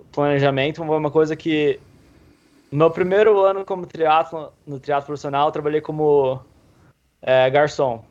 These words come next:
No meu segundo ano, eu trabalhei como salva-vidas. O meu terceiro ano, ano passado, eu treinei como técnico de natação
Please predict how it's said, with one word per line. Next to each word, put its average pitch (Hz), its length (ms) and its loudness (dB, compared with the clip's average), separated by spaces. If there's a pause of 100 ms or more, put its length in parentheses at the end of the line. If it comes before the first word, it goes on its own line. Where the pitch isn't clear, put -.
(120)
No 131 80 -14
meu 143 100 0
segundo 165 500 0
ano, 180 160 4
eu 170 40 0
trabalhei 160 380 0
como 156 480 -2
salva-vidas. 143 840 -2 (600)
O 143 60 -14
meu 156 140 0
terceiro 175 520 2
ano, 180 200 2
ano 156 100 -2
passado, 160 280 0
eu 165 60 -2
treinei 160 340 -4
como 160 360 -2
técnico 175 400 -2
de 175 80 -12
natação 156 560 -4